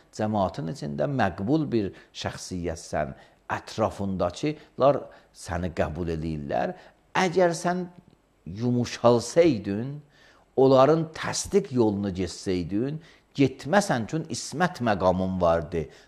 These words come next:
Fərz olaraq bu işi görsəydin, sənə onda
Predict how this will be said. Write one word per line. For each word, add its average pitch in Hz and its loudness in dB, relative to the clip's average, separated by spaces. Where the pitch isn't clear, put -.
Fərz 180 4
olaraq 87 2
bu 117 0
işi 107 -2
görsəydin, 104 -2
sənə 117 2
onda 123 8